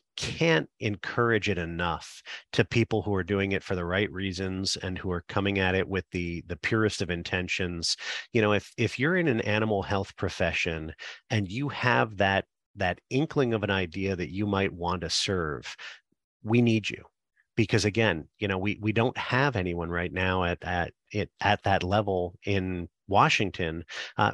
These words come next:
who comes from an animal health background. You know, Doctor Schrader will be leaving Congress at the end of this session. And at that point, we will not have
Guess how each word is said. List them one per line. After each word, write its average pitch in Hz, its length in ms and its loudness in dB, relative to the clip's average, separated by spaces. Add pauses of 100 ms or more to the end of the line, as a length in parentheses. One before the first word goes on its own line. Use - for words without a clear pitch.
who 123 160 2
comes 117 360 0
from 117 140 2
an 110 80 6
animal 95 300 2
health 92 320 -4
background. - 580 -6 (340)
You 87 80 -2
know, 85 60 0
Doctor 92 340 0
Schrader 107 400 4
will 107 80 0
be 98 140 0
leaving 98 380 0
Congress 101 500 -2
at 98 60 -2
the 95 120 0
end 95 140 2
of 92 60 2
this 92 180 2
session. 85 500 0
And 82 120 -4
at 85 100 -4
that 95 220 2
point, 92 320 0
we 92 140 -2
will 92 320 -2
not 95 420 2
have 95 260 0